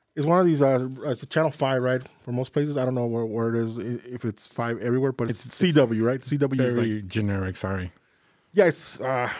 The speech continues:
Speaker 1: I don't watch it. I haven't watched it in a long time. I don't really like their shows. You know, they're really, they're pretty lame.
Speaker 2: You know, it's funny. C W, Channel Nine, and some other stations, they're all owned by the same company now.
Speaker 1: Yeah?
Speaker 2: Yeah, it's just like, just like N B C owns Telemundo and
Speaker 1: Yeah.
Speaker 2: A B C owns Disney.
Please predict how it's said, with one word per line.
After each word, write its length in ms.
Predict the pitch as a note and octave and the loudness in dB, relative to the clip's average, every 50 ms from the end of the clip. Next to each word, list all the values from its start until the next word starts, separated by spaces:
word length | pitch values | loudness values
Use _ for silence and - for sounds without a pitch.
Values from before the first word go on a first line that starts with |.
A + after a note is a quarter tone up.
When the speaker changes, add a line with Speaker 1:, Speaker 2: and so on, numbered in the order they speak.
| - - - | -12 -6 0
Speaker 1:
I 80 | C#3 | 2
don't 140 | D#3 F3 D#3+ | 2 4 6
watch 220 | D3+ D#3 E3 - - | 6 4 4 4 2
it. 40 | |
I 60 | E3+ D#3 | 2 2
haven't 160 | E3 E3 D#3 | 2 2 2
watched 260 | C#3+ C#3+ D3 - - | 2 2 2 0 0
it 80 | D#3 C#3+ | 0 0
in 100 | B2+ A#2 | 2 0
a 120 | A2+ A2 | 0 0
long 300 | A2 A2+ A#2+ C3 C#3+ C#3+ | 0 0 2 2 0 0
time. 340 | - - C#3 C3+ C#3+ C3+ B2+ | 0 2 2 2 4 2 2
I 60 | A#2+ | 2
don't 160 | B2 C3+ C#3 | 2 2 4
really 140 | C#3+ C#3+ C#3+ | 4 4 4
like 200 | C3+ C3 C3 C3 | 4 4 2 0
their 120 | - B2 | -2 -4
shows. 520 | A2+ - - A#2+ A#2+ B2+ C3 B2+ B2+ - - _ _ _ - | -4 -2 0 0 0 2 0 -2 -4 -8 -14 _ _ _ -10
You 100 | A2+ A#2+ | -6 -4
know, 120 | A#2+ A#2+ A#2 | -2 -2 0
they're 120 | A#2 A#2 | -2 -2
really, 480 | A2+ A#2 A#2+ B2+ C3 B2+ B2 A2+ G2+ F2+ - - | -2 0 0 0 0 0 0 -2 -4 -6 -10 -12
they're 80 | A#2+ | -4
pretty 220 | - - D#3+ D3+ B2+ | 0 2 4 4 4
lame. 580 | A#2+ A#2+ B2+ C3 C3+ C3+ C3 C3 C3 B2 A#2+ - _ _ | 4 4 4 4 4 4 4 2 2 0 -4 -6 _ _
Speaker 2:
You 120 | C3+ D#3 | 0 2
know, 80 | F3+ F#3+ | 2 2
it's 100 | E3+ - | 2 2
funny. 240 | - E3 E3 C3 G#2+ - - - _ | 2 2 2 2 0 -2 -6 -14 _
C 260 | - - - D#3 D#3+ | -14 -4 -2 0 2
W, 420 | C#3+ C#3+ C#3+ D3 C#3+ C#3+ C#3+ C#3 C3 | 4 4 4 4 4 2 2 0 0
Channel 280 | - - C3+ C3+ C3 | 0 0 2 2 2
Nine, 280 | B2+ A#2 A#2 A#2+ B2 A#2+ | 2 2 2 2 2 0
and 100 | A2 - | 0 0
some 160 | - A#2+ B2 | 0 0 0
other 100 | B2 A#2 | 0 0
stations, 300 | - - A#2 - B2+ A#2 | 0 -2 -2 -2 0 0
they're 100 | B2 C3+ | 2 2
all 140 | C3+ B2 - | 2 2 0
owned 200 | A2 A#2 A#2 G#2+ | 0 0 0 0
by 80 | G#2+ G#2 | -2 -2
the 80 | G2 F#2 | -4 -4
same 180 | - G#2+ G2+ | -4 -4 -4
company 300 | F#2+ - G#2+ G2 G2 F#2+ | -2 -4 -4 -4 -4 -4
now. 160 | F#2 F#2+ - - _ _ _ _ | -4 -6 -8 -10 _ _ _ _
Speaker 1:
Yeah? 220 | - C3+ D#3 F3+ E3+ - - - - - - _ _ | 4 4 6 4 4 0 -8 -20 -20 -20 -20 _ _
Speaker 2:
Yeah, 100 | C3 C3 | 0 0
it's 120 | A#2+ - | 0 0
just 200 | - C#3+ C3 - | 0 0 2 2
like, 100 | C3+ A2+ | 0 -2
just 220 | G2+ B2 C3 - - | 0 -2 0 0 0
like 140 | B2 G#2+ - - - _ _ _ _ _ _ _ _ _ | 0 -2 -2 -8 -18 _ _ _ _ _ _ _ _ _
N 140 | - A#2 A#2 | -4 -2 0
B 100 | A2 A2+ | 0 -2
C 220 | - - A2+ A2 | -2 -2 -2 0
owns 200 | G#2+ G#2+ G#2 G2+ | 0 0 -2 -2
Telemundo 720 | - - A2 G#2 F#2 F#2+ G2 G2+ G2+ G2 G2 G2 G2 F#2+ F#2 | -2 -4 -2 -2 -2 -2 0 0 0 -2 -2 -4 -4 -4 -4
and 100 | F2 E2+ | -6 -6
Speaker 1:
Yeah. 320 | - - - _ - G#2+ | -8 -10 -12 _ -6 -4
Speaker 2:
A 40 | G#2+ | -4
B 80 | G2+ G2 | -4 -4
C 160 | - A#2+ G#2+ | -4 -2 -2
owns 160 | G2 F#2+ F2 | -2 -4 -4
Disney. 340 | F#2 G#2+ G#2 G2 G2+ G2+ | -6 -6 -4 -4 -4 -4